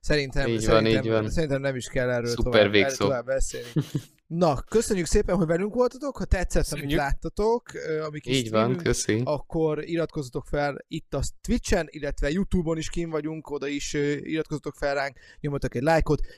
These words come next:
Speaker 1: Két hét múlva, május tizenharmadikán, szerdán tizennyolc óra harminckor leszünk veletek legközelebb,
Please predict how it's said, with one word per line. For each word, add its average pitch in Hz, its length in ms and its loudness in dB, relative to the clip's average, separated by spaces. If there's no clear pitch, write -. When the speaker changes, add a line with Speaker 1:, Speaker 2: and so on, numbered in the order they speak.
Speaker 1:
Két 262 260 4
hét 165 160 4
múlva, 190 200 2
május 175 360 -2
tizenharmadikán, 135 1160 0
szerdán 127 520 -2
tizennyolc 120 480 -10
óra 113 140 -6
harminckor 110 760 -4
leszünk 120 480 -4
veletek 113 420 -10
legközelebb, 160 600 0